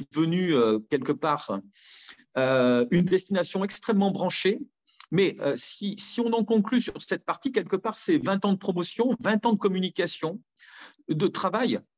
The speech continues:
pour réaffirmer que Bordeaux est une ville qui existe, que c'est maintenant une ville accueillante, qu'elle est agréable touristiquement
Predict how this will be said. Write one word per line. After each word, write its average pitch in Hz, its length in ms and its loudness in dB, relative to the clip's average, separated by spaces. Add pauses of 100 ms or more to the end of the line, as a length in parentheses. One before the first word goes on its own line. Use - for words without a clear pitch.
(100)
pour - 260 0
réaffirmer 196 680 2
que 165 140 -2
Bordeaux 147 480 2
est 123 120 0
une 143 120 0
ville 139 200 -2
qui - 140 -4
existe, - 580 -2 (260)
que 165 100 2
c'est 160 160 0
maintenant 139 320 0
une 127 80 2
ville 131 320 0
accueillante, 196 680 -2 (560)
qu'elle 156 200 2
est 147 180 2
agréable 202 680 0
touristiquement 147 840 -2